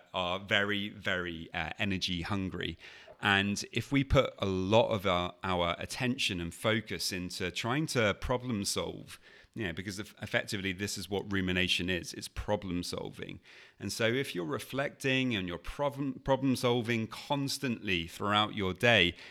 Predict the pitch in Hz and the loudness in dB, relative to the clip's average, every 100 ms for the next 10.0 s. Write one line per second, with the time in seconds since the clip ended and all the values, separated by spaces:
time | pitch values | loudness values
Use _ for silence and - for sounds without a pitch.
0 | - 104 117 117 123 113 - - 117 117 | -8 -6 0 0 0 0 0 4 6 6
1 | 107 117 107 87 90 82 95 101 104 82 | 6 6 6 4 2 0 2 4 4 2
2 | 90 85 95 117 - 170 160 131 143 131 | -2 0 0 0 0 -2 0 0 2 4
3 | 139 131 123 110 117 113 110 - 117 113 | 6 6 6 8 8 8 4 2 2 4
4 | 110 110 127 110 104 104 120 113 101 107 | 4 2 0 -2 -2 0 0 0 0 2
5 | 104 104 101 101 95 95 104 95 92 - | 2 2 4 4 6 4 6 8 8 4
6 | - - - - 147 139 113 104 98 98 | -10 -18 -10 2 4 6 10 10 10 6
7 | 92 85 85 - 98 92 90 90 95 - | 4 4 -2 0 2 4 4 2 0 -2
8 | 98 87 90 107 117 117 113 95 90 82 | 0 2 4 6 8 8 4 4 4 2
9 | - 98 - 85 - 123 110 90 - | 2 2 2 -2 4 4 4 0 -2